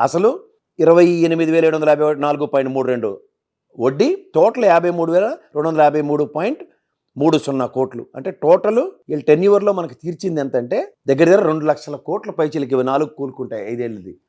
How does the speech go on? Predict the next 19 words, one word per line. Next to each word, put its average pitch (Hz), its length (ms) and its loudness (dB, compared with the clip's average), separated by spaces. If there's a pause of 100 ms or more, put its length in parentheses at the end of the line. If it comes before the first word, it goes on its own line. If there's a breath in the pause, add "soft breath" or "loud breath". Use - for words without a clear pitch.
అంటే - 200 -14
అప్పులు 156 340 0
తీర్చారు 175 360 -4
వాళ్ళు. 95 280 -10
ఇన్‌ఫ్రాస్ట్రక్చర్ 170 840 -2
పదిహేను 160 280 -4
వేల 160 160 0
ఐదు 151 160 -2
వందల 151 140 -6
డెబ్బై 139 280 -4
కోట్లు, 185 420 -6 (100)
పదమూడు 185 300 2
వేల 190 120 2
ఎనిమిది 180 220 -4
వందల 170 100 -2
ఎనభై 165 260 0
కోట్లు 190 280 -4
అండి 156 140 -2
అగ్రిగేట్ 151 420 -2